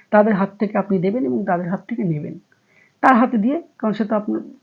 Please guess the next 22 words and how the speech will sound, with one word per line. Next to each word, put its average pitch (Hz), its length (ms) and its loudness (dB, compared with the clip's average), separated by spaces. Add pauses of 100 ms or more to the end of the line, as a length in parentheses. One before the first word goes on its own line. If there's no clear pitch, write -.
(460)
ছোট, 220 260 0
সে 185 220 -4
কাজ 180 200 -4
করতে 170 260 -8
পারবে 160 260 -4
না। 170 100 -10 (440)
Others, 233 600 6
তাদের 220 400 2
যারা 214 180 0
ছোট 254 300 -2
থাকবে 262 240 -4
তাদের 240 240 -2
কাছে 233 160 0
আপনি 233 160 -2
টাকা 190 200 0
দেবেন 208 260 0
এবং 214 160 -2
তার 233 200 2
হাত 285 200 -2
থেকে 220 200 0
আপনি 170 200 -4
নেবেন। 160 240 -8